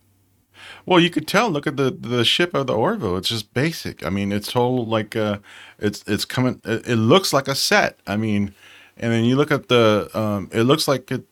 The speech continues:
it's, it's, it's, it's a Star, it's a set. It's a Star Trek set kind of thing, and, um, it's, it's really basic. It's, it's, it's keeps it with the traditional, um, looking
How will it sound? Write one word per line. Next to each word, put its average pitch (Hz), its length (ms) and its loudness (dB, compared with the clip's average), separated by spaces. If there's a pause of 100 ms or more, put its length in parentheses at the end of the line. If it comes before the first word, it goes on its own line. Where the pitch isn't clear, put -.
it's, - 340 -6
it's, - 300 -6 (260)
it's, 95 220 0 (100)
it's 95 140 -4
a 98 60 0
Star, 107 260 2
it's 113 180 -2
a 120 40 -4
set. - 260 -2
It's 101 180 -4
a 104 80 -4
Star 127 220 2
Trek 139 200 -4
set - 300 -6
kind 107 180 -2
of 87 80 -8
thing, 85 280 -6 (480)
and, 98 420 -4
um, 95 360 -4
it's, 104 280 -8
it's 104 280 -4
really 143 200 0
basic. 165 440 -4
It's, - 280 -10 (100)
it's, 92 440 -10
it's - 280 -8 (220)
keeps - 260 -4
it 131 100 0
with 123 120 -2
the 117 60 -10
traditional, 123 760 -2 (540)
um, 101 320 -4
looking 113 720 0